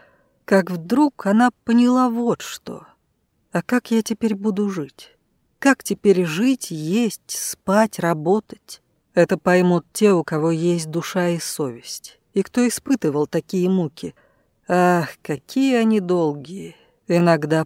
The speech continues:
пожизненные. А может, ты потом не свои грехи вспомнишь, а вот эти тихие слова и взгляд старчески беззащитный. Это хуже грехов, наверное.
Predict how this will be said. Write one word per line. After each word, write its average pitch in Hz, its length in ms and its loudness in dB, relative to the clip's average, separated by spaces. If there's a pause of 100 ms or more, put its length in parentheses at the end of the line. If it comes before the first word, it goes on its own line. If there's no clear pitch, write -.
пожизненные. 165 1080 -4 (640)
А 175 100 4
может, 165 360 2
ты 170 100 -4
потом 165 380 0
не 165 100 0
свои 165 400 0
грехи 175 440 -4
вспомнишь, 151 840 -6
а 190 100 2
вот 185 220 -2
эти 277 400 -2
тихие 240 520 2
слова 202 720 2
и 202 220 2
взгляд 202 520 0
старчески - 760 -4
беззащитный. 170 1200 -4 (280)
Это 175 240 0
хуже 190 400 -2
грехов, 170 600 -6
наверное. 147 720 -8